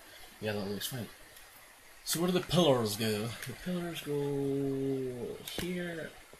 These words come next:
here, here, and here. And they go up, and that's, that's all in the ground now. All on the floor, and a hole there, and a block, oh, fuck, so a block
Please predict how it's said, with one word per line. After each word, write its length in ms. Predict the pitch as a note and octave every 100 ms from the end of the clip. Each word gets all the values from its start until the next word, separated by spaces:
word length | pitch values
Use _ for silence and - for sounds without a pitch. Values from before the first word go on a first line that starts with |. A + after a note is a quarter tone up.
| - - -
here, 520 | D3 C#3 C3 B2+ B2 - - - - -
here, 240 | B2+ A#2+
and 380 | A2+ G2 F2 F2 - - - - - - A#3
here. 220 | G3+ G4+ - - - - - - - - - - - - - -
And 160 | F#2+ F2+
they 100 | - -
go 80 | F#2+ -
up, 120 | - - - -
and 300 | F#3 - -
that's, 460 | - - - - -
that's 380 | F2+ D#2+ - - -
all 80 | D#3 F3+ E3
in 140 | D3
the 60 | C#3+
ground 220 | F#2+ F2 E2+
now. 1300 | E2+ E2 E2+ - - - - - - - - - - - - - - - -
All 120 | - G2+
on 60 |
the 60 | F2
floor, 240 | - C#2+ - D#2+ E2 E2+
and 100 | D#2+
a 60 |
hole 240 | - - -
there, 280 | A#2 A2 F#2
and 80 | F2
a 180 | -
block, 120 | - -
oh, 80 | -
fuck, 180 | - - -
so 100 | - -
a 220 | - -
block 120 | -